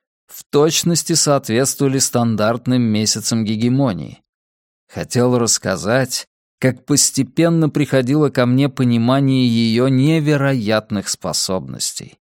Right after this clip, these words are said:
Наконец, я хотел рассказать обо всех своих вылазках, о кругосветном путешествии на катере, о долгой, полной приключений поездке на автомобиле по Северной Америке,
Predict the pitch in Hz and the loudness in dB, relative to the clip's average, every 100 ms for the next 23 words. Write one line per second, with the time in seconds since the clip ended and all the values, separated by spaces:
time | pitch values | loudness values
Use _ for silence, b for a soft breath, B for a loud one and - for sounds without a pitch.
0 | _ _ _ _ _ _ _ - 101 113 | _ _ _ _ _ _ _ -4 -2 2
1 | 151 180 170 165 156 156 - 160 156 - | 2 4 2 2 0 -2 -2 0 0 0
2 | - 135 160 156 143 135 - 151 - 135 | 0 0 0 0 0 0 0 0 0 0
3 | 139 131 110 120 104 90 - - - _ | 0 -2 -2 0 0 -2 -6 -12 -20 _
4 | B B - 104 143 139 139 151 160 143 | B B -6 0 0 2 2 2 2 0
5 | 127 117 117 - 117 - 113 110 101 - | 0 -2 -2 0 -2 -2 -2 0 -2 0
6 | 139 147 139 127 104 - _ _ - 113 | 0 0 -2 0 -2 -6 _ _ -2 0
7 | 120 131 170 175 151 143 135 - - 170 | 2 2 4 4 2 2 0 -2 -2 0
8 | 165 160 151 147 139 131 156 156 143 - | 2 0 0 -2 -2 -2 0 0 0 0
9 | 120 117 147 147 - 131 131 127 - 117 | 0 2 0 -2 -2 0 0 0 -2 0
10 | 113 110 147 139 131 117 110 - 131 117 | 0 0 2 2 0 0 0 2 2 0
11 | 113 110 104 113 131 123 - 104 95 | 0 0 0 0 0 -2 -4 -8 -8